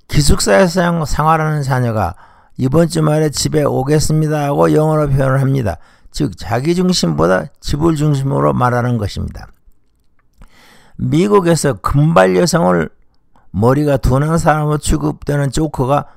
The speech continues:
수도 없이 많습니다. 강을 사이에 두고 양쪽 강변에 서 있는 두 금발 여성이 큰 소리로 대화합니다.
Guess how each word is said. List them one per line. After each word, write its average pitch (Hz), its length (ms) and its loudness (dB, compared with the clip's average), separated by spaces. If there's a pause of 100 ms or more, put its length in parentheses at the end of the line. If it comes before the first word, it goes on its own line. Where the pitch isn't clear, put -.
(160)
수도 175 520 2
없이 160 240 0
많습니다. 123 640 -2 (1120)
강을 165 420 0
사이에 170 400 2
두고 135 460 0
양쪽 143 440 -2
강변에 151 640 0
서 143 160 -2
있는 135 340 0
두 135 280 0
금발 139 520 -2
여성이 117 440 0 (420)
큰 175 240 0
소리로 156 360 2
대화합니다. 120 880 0